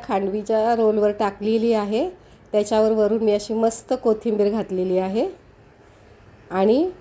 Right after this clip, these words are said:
ओलं खोबरं घालायचं आहे. ओल्या खोबऱ्यामुळे सुद्धा ही खांडवी खूप छान लागते आणि दिसायलाही सुरेख दिसते. हे पहा, किती छान मस्त खांडवी झाली आहे आपली.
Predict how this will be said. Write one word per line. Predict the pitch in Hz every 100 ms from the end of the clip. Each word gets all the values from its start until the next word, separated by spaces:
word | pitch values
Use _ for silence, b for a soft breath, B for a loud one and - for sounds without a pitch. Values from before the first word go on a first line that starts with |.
| -
ओलं | 220 226 233 247
खोबरं | 254 214 202
घालायचं | 214 170 165 160 170
आहे. | 156 143 B B B -
ओल्या | 208 220 220
खोबऱ्यामुळे | 233 208 208 214 208
सुद्धा | 214 208
ही | 254 254
खांडवी | - 196 202 214
खूप | - 247 -
छान | 214 180
लागते | 175 160 - 151 143 139 B B B -
आणि | 196
दिसायलाही | 208 214 220 208 220
सुरेख | 220 196 185
दिसते. | 180 175 - 165 160 -
हे | 202
पहा, | 196
किती | 185 214 226
छान | - 226 214
मस्त | 214 208 208 196
खांडवी | 190 180 180
झाली | 190 165
आहे | 165
आपली. | 160 156 151